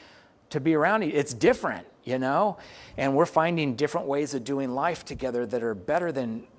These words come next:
some of any of the other things we did before. That's important. You have an opportunity in this mess.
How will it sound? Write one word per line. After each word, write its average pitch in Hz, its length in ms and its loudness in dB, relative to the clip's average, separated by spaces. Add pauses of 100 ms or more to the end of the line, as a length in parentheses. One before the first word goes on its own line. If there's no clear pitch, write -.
some 170 320 -2
of 127 240 -8
any 220 260 -2
of 110 120 -4
the 107 120 -4
other 107 160 -6
things 107 300 -8
we 117 100 -4
did 104 200 -6
before. 120 340 0
That's 143 800 -2 (260)
important. 123 840 -4 (1040)
You 151 840 2 (460)
have 139 260 4
an 135 100 0
opportunity 127 880 0
in 120 280 -4
this 110 240 -6
mess. 107 640 -8